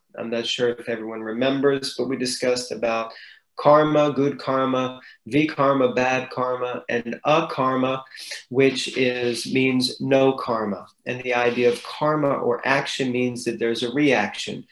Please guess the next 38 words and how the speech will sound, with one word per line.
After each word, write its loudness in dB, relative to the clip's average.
Good 4
karma 2
means 0
I 4
get 4
a 6
good 6
reaction. -2
Bad 4
karma 2
means 0
I 2
get 0
a -4
bad 0
reaction. -2
And -2
akarma 4
means 2
activities 2
that 2
are 2
in 4
a 2
connected 2
consciousness, -4
which 2
means 0
that -2
there's 2
no 4
good 4
or 2
bad 0
reaction 0
because -2
they're 4
already 4